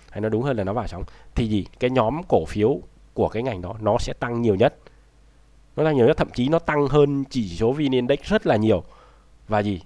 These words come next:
Thậm chí có những mã nó tăng hơn một trăm phần trăm. Nó diễn biến, tức là nó tăng rất là nhanh. Rồi có nhiều bạn thì thấy là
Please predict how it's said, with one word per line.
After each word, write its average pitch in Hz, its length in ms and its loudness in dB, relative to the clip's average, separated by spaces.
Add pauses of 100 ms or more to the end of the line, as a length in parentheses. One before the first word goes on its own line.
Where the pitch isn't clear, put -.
Thậm 123 160 -6
chí 113 160 -6
có 127 140 0
những 139 220 -4
mã 131 180 -2
nó 151 100 0
tăng 131 220 -4
hơn 170 180 2
một 123 140 -2
trăm 123 140 0
phần 101 120 -4
trăm. 110 160 0 (640)
Nó 135 80 0
diễn 143 220 -2
biến, 135 300 2
tức 170 100 -2
là 117 60 -4
nó 104 100 -4
tăng 127 200 -4
rất 131 200 -6
là 131 60 2
nhanh. 135 220 -2 (400)
Rồi 107 100 0
có 151 80 4
nhiều 165 160 6
bạn 113 220 -2
thì 107 80 -8
thấy 127 260 -4
là 160 180 -6